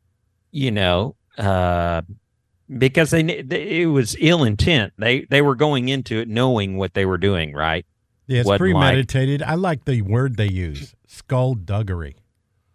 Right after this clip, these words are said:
Speaker 1: Yeah, I didn't
Speaker 2: <laughs>
Speaker 1: understand that word, so I just
Speaker 2: It just
Speaker 1: had been
Speaker 2: means that you
Speaker 1: skipping
Speaker 2: go
Speaker 1: it.
Speaker 2: in with malicious intent, that you are
Speaker 1: Yeah.
Speaker 2: doing something you know is wrong,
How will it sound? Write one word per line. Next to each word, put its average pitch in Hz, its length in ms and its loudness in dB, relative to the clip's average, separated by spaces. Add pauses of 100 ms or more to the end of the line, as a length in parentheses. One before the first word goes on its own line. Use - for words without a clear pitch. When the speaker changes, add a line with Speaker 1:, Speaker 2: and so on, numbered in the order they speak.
(540)
Speaker 1:
Yeah, 113 320 4
I 117 80 4
didn't 123 220 0
Speaker 2:
<laughs> - 0 -
Speaker 1:
understand 95 480 -2
that 73 160 -4
word, 82 320 -2
so 82 180 -6
I 80 120 -2
just 80 200 -8
Speaker 2:
It 170 100 -2
just 196 160 -2
Speaker 1:
had 185 80 -4
been 190 100 0
Speaker 2:
means 165 120 -2
that 170 140 0
you 143 80 2
Speaker 1:
skipping 139 60 -2
Speaker 2:
go 160 220 2
Speaker 1:
it. 165 80 2
Speaker 2:
in 160 120 0
with 127 260 -2 (120)
malicious 127 640 -2
intent, 123 680 -4 (200)
that 117 100 -6
you 131 260 -4
are 104 320 0 (220)
Speaker 1:
Yeah. 156 260 0
Speaker 2:
doing 139 300 2
something 123 500 -2
you 110 160 0
know 131 380 0
is 143 200 -2
wrong, 101 560 -2